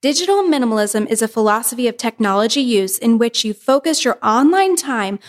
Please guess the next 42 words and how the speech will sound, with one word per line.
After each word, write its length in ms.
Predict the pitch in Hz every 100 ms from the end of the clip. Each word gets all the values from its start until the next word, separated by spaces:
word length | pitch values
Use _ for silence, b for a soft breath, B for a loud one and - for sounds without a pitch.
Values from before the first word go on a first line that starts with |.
| B B B
on 160 | - 240
a 80 | 240
small 640 | - - 240 247 277 302
number 380 | 262 233 226 220
of 240 | 208 202
carefully 540 | - - 269 277 320 302
selected 680 | - 247 233 214 - 214 202
and 200 | 214 208
optimized 720 | - 208 233 - 277 269 269 -
activities 720 | 240 - 247 240 208 196 - B B B
that 160 | 233 214
strongly 560 | - 262 247 262 302
support 420 | 330 339 311 240 -
things 260 | 220 220
you 100 | 247
value 480 | 233 190 190 180 180 B B B
and 100 | 214
then 100 | 226
happily 600 | 220 - 254 262 277 277
miss 240 | 254 240 233
out 320 | 196 185 -
on 140 | 214 196
everything 420 | 196 196 190 190
else." 460 | - - - - - _ _ _ _ _ _ _ 392
And 140 | 277
so 140 | 330
for 120 | 320 320
me, 200 | 302 269
I 100 | 262
feel 160 | 277
like 240 | 247 226 - B B B _
I 100 | 254
don't 500 | 247 202 247 247 285
have 220 | 220 247 226
a 60 |
lot 180 | 220 214
of 80 | 214
people 260 | 226 214 208
that 100 | 196
I 100 | 196
follow 420 | - 196 202 208
online. 520 | 196 190 180 175 220